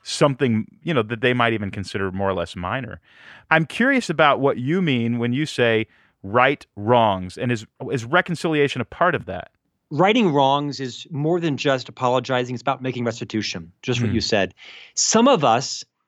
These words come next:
Speaker 2: when we apologize, our natural instinct is to defend ourselves, rationalize, minimize, or even ignore it. The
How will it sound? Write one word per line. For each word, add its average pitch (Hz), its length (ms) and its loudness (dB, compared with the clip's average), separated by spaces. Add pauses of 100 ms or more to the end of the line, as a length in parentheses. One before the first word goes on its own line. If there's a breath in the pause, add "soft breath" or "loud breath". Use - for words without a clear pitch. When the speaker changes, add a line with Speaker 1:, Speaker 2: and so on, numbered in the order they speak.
(200)
Speaker 2:
when 156 160 2
we 170 100 6
apologize, 135 1000 0 (420)
our 147 280 4
natural 156 580 -2
instinct 135 600 -2
is 131 160 -4
to - 100 -16
defend 143 420 0
ourselves, 123 640 2
rationalize, 120 840 -2
minimize, 120 800 0
or 139 160 -6
even 170 140 -2
ignore 143 360 4
it. - 220 -10 (720 soft breath)
The 160 200 0